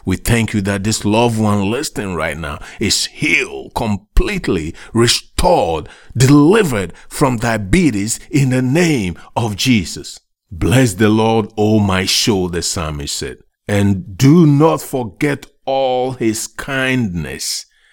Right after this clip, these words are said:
his good deeds, or his kind deeds, for he forgives all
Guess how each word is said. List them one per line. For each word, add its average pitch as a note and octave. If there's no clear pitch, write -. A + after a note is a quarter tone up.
his G#2+
good A2
deeds, E2
or G#2
his A2+
kind C3
deeds, F2
for -
he F#3+
forgives C#3
all A#2